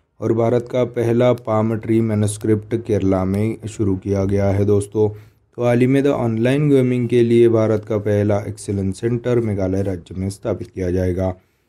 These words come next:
तो बात अभी मेघालय की है, जहाँ की राजधानी शिलोंग होती है। यही हेडक्वार्टर है असम राइफल्स का। सीएम है कॉनरेड के संगमा,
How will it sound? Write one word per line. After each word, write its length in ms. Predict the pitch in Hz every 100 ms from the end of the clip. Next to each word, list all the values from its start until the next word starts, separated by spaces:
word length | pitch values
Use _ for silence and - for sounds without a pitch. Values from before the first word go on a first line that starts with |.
| _ -
तो 80 |
बात 240 | 117 120 120
अभी 160 | 120
मेघालय 480 | 120 113 113 123 131
की 200 | 127 135
है, 340 | 131 131 131 _ _ -
जहाँ 220 | 120 120
की 140 | 117
राजधानी 520 | 123 120 117 120 120 113
शिलोंग 440 | - 117 120 127
होती 320 | 123 123 127
है। 220 | 131 127
यही 380 | 123 113 110 117
हेडक्वार्टर 600 | 110 104 107 107 104 107
है 120 | 104
असम 380 | 101 101 104 101
राइफल्स 500 | 101 104 104 123 120
का। 240 | - 123 120
सीएम 340 | 117 110 101
है 100 | 101
कॉनरेड 440 | 95 101 98 98
के 220 | 95 101 95
संगमा, 600 | - 120 127 127 127